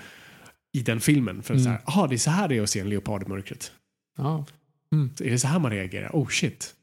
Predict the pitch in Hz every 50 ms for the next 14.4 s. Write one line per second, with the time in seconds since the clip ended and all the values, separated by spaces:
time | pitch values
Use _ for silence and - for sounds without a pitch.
0 | _ - - 113 113 113 120 131 131 127 123 139 143 127 127 - 175 185 - -
1 | 101 - 95 90 92 - - - - - - - - - - - - - 139 147
2 | 160 175 160 - - - - - - _ _ - 185 147 - 131 - - 170 180
3 | 190 190 185 190 190 180 180 185 185 180 175 147 - 185 170 170 135 120 - 131
4 | 139 147 143 139 143 135 - 135 135 131 127 127 120 120 135 131 - 147 143 131
5 | 127 139 147 - - - - 156 143 147 170 165 160 160 156 151 151 151 165 -
6 | - - 143 - - - - - 180 160 165 185 180 - - 185 180 - - 196
7 | - - - 175 165 165 165 165 170 165 165 143 131 131 131 135 135 135 135 131
8 | 131 131 135 135 143 151 143 131 131 - - - 139 - 151 123 123 131 - -
9 | - _ _ _ _ - 143 151 156 151 143 139 135 135 131 131 - - - -
10 | - - - - - - 143 131 - - - _ _ - - - 151 135 - 139
11 | 135 127 127 123 120 123 120 - - 135 - - - - 127 120 120 120 - 143
12 | 120 - - - 131 123 123 123 120 120 123 127 - - - 131 123 123 127 -
13 | - _ _ _ _ _ - - - 151 139 127 123 120 117 - - - - -
14 | 123 120 117 113 - - -